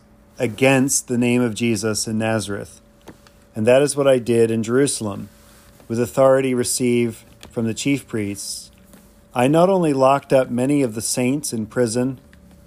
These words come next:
but I also cast my vote against them when they were being condemned to death. By punishing them often in all the synagogues, I tried to force them to blaspheme.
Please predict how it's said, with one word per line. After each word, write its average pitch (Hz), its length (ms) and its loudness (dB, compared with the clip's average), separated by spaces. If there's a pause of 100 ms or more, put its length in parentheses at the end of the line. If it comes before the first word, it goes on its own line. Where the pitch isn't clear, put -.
(340)
but 123 100 0
I 127 80 8
also 139 400 2
cast 131 480 0
my 127 160 0
vote 113 420 2
against 123 460 -2
them 98 380 -6 (640)
when 113 120 -6
they 117 120 2
were 117 100 4
being 113 300 -2
condemned 110 420 -2
to 104 100 -8
death. 98 500 -6 (840)
By 123 140 4
punishing 151 500 0
them 131 220 2
often 123 680 -2 (340)
in 113 120 -6
all 127 240 4
the 131 100 -4
synagogues, 104 800 -4
I 113 140 -2
tried 135 320 0
to 135 40 -2
force 147 460 0
them 113 240 -2
to 107 60 -2
blaspheme. 104 840 -2